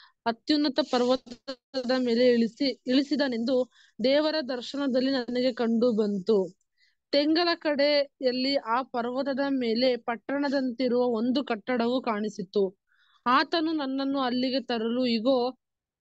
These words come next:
ತಾಮ್ರದಂತೆ ಹೊಳೆಯುವ ಒಬ್ಬ ಪುರುಷನು ನಾರಿನ ಹುರಿಯನ್ನು, ಅಳತೆ ಕೋಲನ್ನು ಕೈಯಲ್ಲಿ ಹಿಡಿದುಕೊಂಡು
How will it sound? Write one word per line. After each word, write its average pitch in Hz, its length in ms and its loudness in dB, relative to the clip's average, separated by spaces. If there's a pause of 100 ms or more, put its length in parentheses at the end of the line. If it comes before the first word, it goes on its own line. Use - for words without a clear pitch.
(340)
ತಾಮ್ರದಂತೆ 285 840 0
ಹೊಳೆಯುವ 269 760 -2
ಒಬ್ಬ 233 240 -4
ಪುರುಷನು 254 640 -2 (360)
ನಾರಿನ 277 440 -4 (240)
ಹುರಿಯನ್ನು, 269 800 0 (1400)
ಅಳತೆ 269 400 0
ಕೋಲನ್ನು 277 600 0
ಕೈಯಲ್ಲಿ 254 420 0
ಹಿಡಿದುಕೊಂಡು 247 880 -2